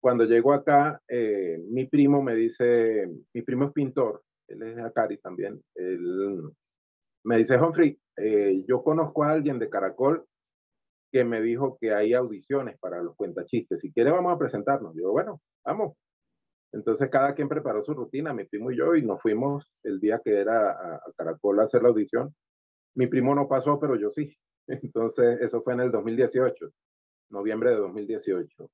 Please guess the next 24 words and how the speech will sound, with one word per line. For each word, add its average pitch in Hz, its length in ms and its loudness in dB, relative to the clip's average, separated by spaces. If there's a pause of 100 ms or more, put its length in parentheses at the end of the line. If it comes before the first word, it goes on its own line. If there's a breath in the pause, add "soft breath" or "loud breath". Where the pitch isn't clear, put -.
(140)
Y 104 280 -6
inmediatamente 113 680 0
me 131 100 0
dijeron, 117 300 0
"Bueno, 135 180 -2
va 110 80 0
a 110 100 -2
grabar 127 240 0
el 131 220 -8
nueve 135 260 -4
de 127 100 -4
noviembre". 104 360 -6 (1120)
Y 104 240 -4 (420)
yo 104 140 0
preparé 117 340 2
mi, 123 280 0
mi 101 280 -4
repertorio 120 720 0
y 156 60 2
me 120 140 2
vine 107 340 -2
a 131 80 -2
la 113 120 -2
grabación 113 680 -4